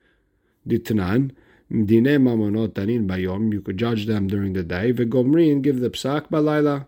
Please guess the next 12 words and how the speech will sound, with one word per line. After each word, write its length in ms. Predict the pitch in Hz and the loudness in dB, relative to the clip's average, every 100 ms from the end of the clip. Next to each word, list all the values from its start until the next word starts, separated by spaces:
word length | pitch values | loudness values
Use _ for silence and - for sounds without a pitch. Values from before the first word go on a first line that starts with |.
| _ - | _ -4
And 140 | 139 | 0
Hachanami, 500 | 151 147 147 147 139 | 0 0 0 2 0
I 40 | 131 | 2
would 100 | 143 | 0
have 80 | |
said 140 | - 139 | 0 -2
the 80 | 127 | -2
same 240 | 139 135 | -2 0
thing 120 | 127 | 0
with 140 | 123 110 | -2 -2
Kiddush 340 | 117 113 - | -2 -2 -4
HaChodesh. 600 | 104 98 101 139 156 | -8 -6 0 2 2